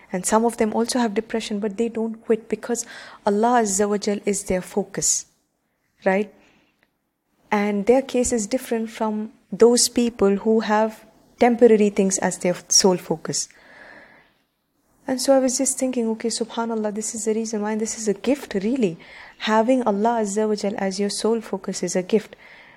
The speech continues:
And those people who make Allah Azza wa Jal their sole focus, they also know that Allah Azza wa Jal will never leave them. He is the everlasting. He is never gon-,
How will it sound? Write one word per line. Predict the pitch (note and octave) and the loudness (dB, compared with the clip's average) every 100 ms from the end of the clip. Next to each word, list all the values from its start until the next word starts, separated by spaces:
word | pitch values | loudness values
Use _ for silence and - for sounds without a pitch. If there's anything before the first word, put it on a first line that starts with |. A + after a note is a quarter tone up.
| _ | _
And | G3 | 2
those | A3+ A#3 - | 2 2 0
people | B3+ B3 A#3+ | -2 0 -2
who | G#3+ A3 | 0 -2
make | G#3+ A#3+ A#3 | 0 -2 -2
Allah | A3 A3+ | -2 -4
Azza | A3 G#3+ | -4 -4
wa | G#3+ | -4
Jal | G#3 G#3+ | -4 -6
their | G#3+ G#3 | -4 -8
sole | - A#3 | -6 -6
focus, | A3 A3 A3 A#3 | -4 -8 -4 -6
they | - A3 - | 0 -2 4
also | B3+ C#4+ C#4+ - A3+ | 4 4 0 0 0
know | A3 A#3+ | 2 0
that | G#3+ G3+ G#3 | 0 -2 -4
Allah | G#3 A3+ A3 | -6 -6 -6
Azza | G3 G#3 | -6 -6
wa | |
Jal | G#3 A3 G3+ | -4 -6 -6
will | G3 | -6
never | F#3+ F#3+ G#3 G3+ | -4 -4 -2 -4
leave | F3 G3 G#3 - | -2 -4 -4 -8
them. | E3 D3+ _ _ _ _ _ _ | -10 -12 _ _ _ _ _ _
He | - B3+ B3 | -4 -2 0
is | A#3 | -2
the | G3+ G#3 A3 | -2 -2 -4
everlasting. | G#3+ G3+ F#3 F3+ - D3 C#3 _ _ _ - - - | -6 -4 -4 -4 -8 -10 -14 _ _ _ -20 -20 -6
He | A#3 | 0
is | A#3+ G#3 | 2 2
never | A#3 A#3 | 2 2
gon-, | A3 G#3+ | 0 -2